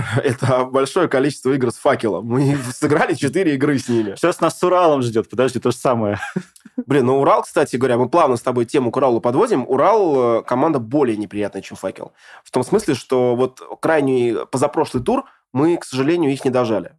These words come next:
Speaker 2: Ну, слушай, по-, позапрошлый тур, э, там тоже решение судьи было, и очень-очень странное.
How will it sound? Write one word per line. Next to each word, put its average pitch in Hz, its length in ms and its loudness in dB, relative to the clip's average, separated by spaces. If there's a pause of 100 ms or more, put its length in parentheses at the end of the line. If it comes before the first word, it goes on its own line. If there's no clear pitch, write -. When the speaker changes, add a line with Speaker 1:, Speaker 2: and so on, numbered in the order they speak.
(120)
Speaker 2:
Ну, 135 300 2
слушай, - 260 -8
по-, 120 140 -2
позапрошлый 147 580 0
тур, 175 340 0
э, 127 360 2
там 127 180 0
тоже 131 480 2
решение 123 500 0
судьи 117 300 -2
было, 101 340 0
и 107 100 2
очень-очень 123 440 -2
странное. 95 640 -2